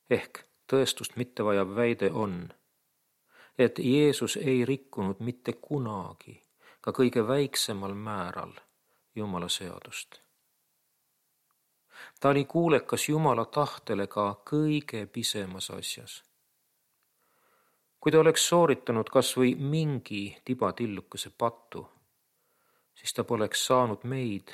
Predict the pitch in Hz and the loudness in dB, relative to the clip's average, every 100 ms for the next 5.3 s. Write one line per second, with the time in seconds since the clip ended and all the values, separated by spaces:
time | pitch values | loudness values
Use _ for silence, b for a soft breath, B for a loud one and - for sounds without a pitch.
0 | - - 120 98 - 98 107 - 92 82 | -14 -6 -4 -6 -10 -10 -8 -8 -10 -6
1 | - 123 98 98 - 113 90 - - - | -6 -6 -8 -14 -12 -10 -10 -12 -16 -20
2 | - _ _ _ _ _ _ _ _ _ | -20 _ _ _ _ _ _ _ _ _
3 | _ _ _ _ _ _ _ _ _ _ | _ _ _ _ _ _ _ _ _ _
4 | 127 120 - 135 151 - 104 - 139 131 | 4 4 2 0 -2 -2 -6 0 0 0
5 | 113 101 - | -2 -6 -8